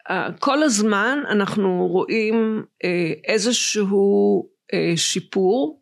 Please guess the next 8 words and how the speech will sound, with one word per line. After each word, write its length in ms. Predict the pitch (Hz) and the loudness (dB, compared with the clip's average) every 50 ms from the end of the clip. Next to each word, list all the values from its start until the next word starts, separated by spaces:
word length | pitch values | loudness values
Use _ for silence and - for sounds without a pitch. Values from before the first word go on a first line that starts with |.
| _ _ _ _ - - - - - - - - _ _ | _ _ _ _ -20 -20 -20 -20 -20 -20 -20 -20 _ _
בתוחלת 1200 | 196 180 170 190 180 185 185 180 180 175 170 175 180 180 180 _ 220 - - 220 - 202 196 - 214 | -8 -4 -2 0 0 0 0 0 0 0 0 0 -2 -2 -2 _ -4 -2 0 0 0 0 0 0 -2
החיים, 500 | - - - 180 156 127 - - 143 139 - _ _ _ _ _ _ - - - - - _ _ - | -4 -2 -2 -2 -2 -2 -4 -6 -6 -8 -10 _ _ _ _ _ _ -20 -20 -20 -20 -20 _ _ -2
אבל 720 | 190 180 156 156 170 190 180 180 180 185 185 180 180 175 165 - _ _ _ _ _ 180 175 _ _ _ _ _ - - - | -2 -2 -2 -2 -2 -2 0 0 0 0 0 0 -2 -4 -4 -8 _ _ _ _ _ -14 -14 _ _ _ _ _ -20 -20 -8
לפעמים 800 | - 208 - - - - 175 202 220 247 262 262 254 262 262 262 - | -2 -2 -2 -2 -2 -2 0 2 2 2 0 0 0 -2 -2 -2 -4
זה 280 | 220 175 170 175 190 | -4 -4 0 0 2
לא 260 | 170 180 220 226 226 226 | 2 2 2 2 0 0
קורה 300 | - 277 226 220 208 202 | 0 2 2 2 2 2
באות-, 360 | 202 190 196 180 165 170 - | 0 0 0 0 0 -2 -4